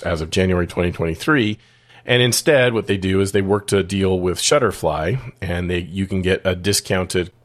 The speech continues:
price on Shutterfly printing. Even with that discounted price, I can still do a single eight-by-ten or a single eleven-by-fourteen print about eighty-five percent less cost than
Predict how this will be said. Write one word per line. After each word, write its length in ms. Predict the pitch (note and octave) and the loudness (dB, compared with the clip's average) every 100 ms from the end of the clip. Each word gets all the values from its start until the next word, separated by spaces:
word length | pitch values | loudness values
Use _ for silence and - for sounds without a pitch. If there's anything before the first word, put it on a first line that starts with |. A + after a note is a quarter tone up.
| - | -8
price 520 | - F2+ F2 - - - _ - - | 0 0 0 -2 -4 -8 _ -20 -8
on 220 | F#2+ F2 | -4 -2
Shutterfly 540 | E2+ A2+ F2+ F2 E2 - | 0 2 0 -2 -6 -4
printing. 360 | D#2+ - - D2+ - _ _ _ _ _ _ - | -6 -6 -14 -16 -20 _ _ _ _ _ _ -8
Even 400 | C#3+ D#3 D3+ C#3+ | -2 2 2 4
with 180 | B2+ A#2+ | 2 2
that 200 | G2 G2 | 0 0
discounted 520 | G#2 - G#2+ G2+ F#2 | -2 0 -2 0 -4
price, 500 | - F2+ A#2+ - - _ _ _ _ _ _ - | -2 0 0 -2 -6 _ _ _ _ _ _ -2
I 140 | G#2 | 0
can 160 | - G2+ | 0 -2
still 380 | - B2+ C#3+ C3+ | -2 2 2 2
do 260 | A2+ G#2+ G2 | 2 0 0
a 140 | G2+ | -2
single 680 | - - C#3 C#3+ G2 F#2+ G2 | -2 0 2 2 2 2 0
eight-by-ten 640 | G#2 - G#2 - F2+ F2 F2+ | -2 0 -2 -2 -4 -2 -2
or 180 | F2 | -4
a 80 | F#2+ | -4
single 540 | - - B2+ A#2+ A2+ G2 | -4 0 2 4 4 2
eleven-by-fourteen 1080 | G#2 A2 G#2+ G2 F#2 - G#2 - G#2 G2 | 2 0 0 0 0 0 -2 -2 -4 -4
print 500 | F#2 A2 F2 F2 - - _ - - - | -6 -6 -6 -6 -10 -18 _ -20 -20 -8
about 280 | F#2 F#2 | -2 0
eighty-five 400 | G2 A#2 - A#2 | 2 0 0 0
percent 400 | - A#2 B2 B2 | 0 -2 -2 -2
less 640 | G2+ G2+ D#2 D#2+ - - - | -2 0 0 -4 -6 -8 -10
cost 580 | - F2 D2+ - - - _ _ _ G#2 | -4 -2 -2 -4 -6 -8 _ _ _ -6
than 520 | G#2 G#2 G2+ G2+ F#2 | 0 2 2 0 -4